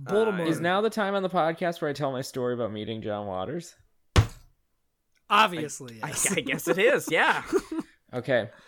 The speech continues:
Speaker 3: so this
Speaker 1: Oh.
Speaker 3: is
Speaker 2: Was
Speaker 3: a,
Speaker 2: it at,
Speaker 3: this is
Speaker 2: at, was it at the film festival at that town we used to live in?
Speaker 3: No, no. This
Speaker 2: Oh.
Speaker 3: is, this is unconfirmed. I cannot confirm that this is John Waters, but I'm pretty
Speaker 1: Okay, so
Speaker 3: sure.
Speaker 1: it's just a dude
Speaker 2: God
Speaker 1: with a pencil
Speaker 2: damn it.
Speaker 1: thin mustache who was
Speaker 2: I
Speaker 1: very
Speaker 2: swear,
Speaker 1: thin
Speaker 2: yeah, I was gonna
Speaker 1: and
Speaker 2: say,
Speaker 1: wearing a
Speaker 2: we,
Speaker 1: bowling shirt.
Speaker 2: like,
Speaker 1: Like,
Speaker 2: two,
Speaker 1: it
Speaker 2: two
Speaker 1: could have been
Speaker 2: episodes ago.
Speaker 1: anyone.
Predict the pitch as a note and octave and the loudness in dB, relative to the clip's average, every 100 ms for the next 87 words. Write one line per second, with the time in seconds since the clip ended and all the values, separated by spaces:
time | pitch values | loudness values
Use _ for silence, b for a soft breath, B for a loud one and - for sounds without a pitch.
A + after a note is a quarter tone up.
0 | - - C#3 C#3+ - D#3+ A#3 A3 C#4 D4 | -18 -8 -2 -2 -2 6 8 10 10 10
1 | D4+ C#3+ F3 A#3+ A3 F#3 A3+ B3+ - G#3+ | 8 6 6 6 6 4 2 2 2 2
2 | A3 C4+ - D4 C4+ G3+ F#3 E3+ - E3 | 2 0 -2 0 0 0 -2 -4 -4 -6
3 | G3 A#3+ C4 C4 C4+ D4 D4+ D#4 A2 - | -4 -4 -6 -6 -6 -4 -6 -6 -6 -6
4 | - - D3 D3 D#3 C3+ D3+ D#3+ D3 C3+ | -6 -2 0 0 -2 0 0 0 0 0
5 | C3+ B2+ C3+ A#2 A#2 F#2 F#2+ - C3+ C3 | 0 -2 -4 -2 -2 -2 -2 -2 -2 -2
6 | B2 - D3+ - C#3+ C#3 A#2+ A#2+ B2+ A2+ | -4 -4 -6 -2 -2 -2 -2 -4 -6 -2
7 | A#2 A2 G#2+ G2+ G2+ A2+ G#2 F2+ F#2 - | 0 0 0 0 -2 -2 -2 -2 -6 -12
8 | - A#2+ A2+ A#2+ B2 F2 C#2 D#3+ - C3+ | -4 -2 -2 -4 -4 -6 -6 -8 -10 -12
9 | C3+ C3+ C3 F#3+ C4+ A#3 - D#3 A3+ B3+ | -10 -6 -4 -2 0 0 -2 0 4 4
10 | D#3 C#3 C3+ C3+ - A2+ A2+ - A#2+ A#2 | 2 -2 -4 -6 -8 -8 -8 -10 -10 -2
11 | - - C4+ C#4 C#4+ B3 A#3 A3 B3 - | 0 2 2 2 2 6 6 6 4 4
12 | G#3+ D3+ D#3 D#3+ D#3 D#4 D4 E3+ D3+ D3 | 4 4 4 4 6 8 8 4 0 -2
13 | - C3+ A#2+ F3+ A#3 A#3 E3 G3+ A3 D4+ | -4 -4 -4 0 4 4 2 2 10 12
14 | F4 D#4+ - D#4+ F4 E4 D#4 D4 C4 E4 | 12 8 8 10 12 10 8 8 8 8
15 | C4+ G3+ C#3 A#2 A2+ | 6 4 2 0 -6